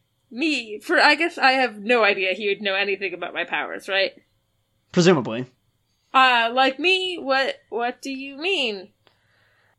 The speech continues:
Speaker 2: Ruby, a lot of people can't put two and two together, it seems, but, like, you hang out with Yardak,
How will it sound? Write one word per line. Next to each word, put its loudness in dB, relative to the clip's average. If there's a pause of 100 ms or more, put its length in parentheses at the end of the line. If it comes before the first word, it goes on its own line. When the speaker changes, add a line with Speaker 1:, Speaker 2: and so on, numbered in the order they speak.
(160)
Speaker 2:
Ruby, 10 (120)
a 2
lot 10
of 6
people 4
can't 2
put -2
two 6
and 4
two 6
together, 6
it 2
seems, 4 (140)
but, 0
like, 4 (320)
you 4
hang 6
out 8
with 2
Yardak, 8